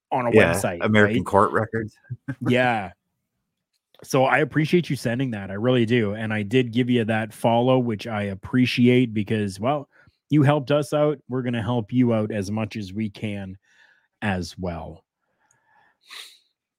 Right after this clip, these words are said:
Speaker 1: You have anything else you wanna talk about on this show? We're already forty-nine minutes
Speaker 2: Um,
Speaker 1: in. You got anything else?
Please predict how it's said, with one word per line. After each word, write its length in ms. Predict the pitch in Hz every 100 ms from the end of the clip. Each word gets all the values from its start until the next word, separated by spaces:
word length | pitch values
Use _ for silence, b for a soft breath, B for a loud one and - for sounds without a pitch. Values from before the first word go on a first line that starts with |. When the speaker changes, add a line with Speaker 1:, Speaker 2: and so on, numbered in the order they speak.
| - B 135
Speaker 1:
You 240 | 135 226
have 140 | 285 -
anything 420 | 147 185 190 196
else 220 | 160 170
you 80 | 170
wanna 160 | 175 147
talk 260 | 120 123
about 200 | 143 160
on 120 | 151 151
this 140 | 143
show? 220 | - 135
We're 200 | 175 131
already 280 | 131 147 135
forty-nine 680 | - 147 147 123 127 139 127
minutes 320 | 131 110 98
Speaker 2:
Um, 80 | 135
Speaker 1:
in. 200 | 104 95
You 80 |
got 180 | 113 120 -
anything 400 | 131 139 135 123
else? 340 | 90 76 -